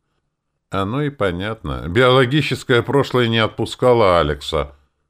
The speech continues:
но он старался избавиться от прошлого наследия. Более всего радовал император Георгий, возглавляющий межвселенскую станцию «Надежда». Действовал чётко, расчётливо, не торопился и добивался хорошего результата.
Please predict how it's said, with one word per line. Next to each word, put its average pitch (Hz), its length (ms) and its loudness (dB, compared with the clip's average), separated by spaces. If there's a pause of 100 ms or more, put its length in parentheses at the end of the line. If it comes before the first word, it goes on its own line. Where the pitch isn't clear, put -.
но 92 180 -6
он 87 80 -8
старался 82 560 -6
избавиться 80 540 -8
от - 120 -14
прошлого 57 440 -10
наследия. 62 720 -12 (500)
Более 160 400 4
всего 151 380 2
радовал 151 440 4
император 127 520 2
Георгий, 104 600 0
возглавляющий 90 840 0
межвселенскую 90 800 -4
станцию 87 480 -4
«Надежда». 85 720 -4 (420)
Действовал 73 720 -8
чётко, 135 540 -8 (320)
расчётливо, 87 920 -8 (360)
не 165 180 2
торопился 131 840 2 (180)
и 143 100 -2
добивался 123 640 2
хорошего 98 520 0
результата. 90 760 -4